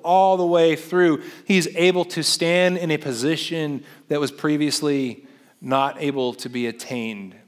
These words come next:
able to be the ultimate high priest when all other high priests failed, able to stand in the gap for you and I.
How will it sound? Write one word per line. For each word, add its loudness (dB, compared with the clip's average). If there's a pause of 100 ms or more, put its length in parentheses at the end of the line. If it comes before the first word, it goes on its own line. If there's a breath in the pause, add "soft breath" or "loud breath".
(480)
able 2
to -2
be 0
the 0
ultimate -2
high 0
priest -6
when -8
all 2
other 0
high -4
priests -8
failed, -6 (600 soft breath)
able 0
to -6
stand -2 (260 loud breath)
in -6
the -4
gap -10 (260)
for -10
you -2
and -6
I. -14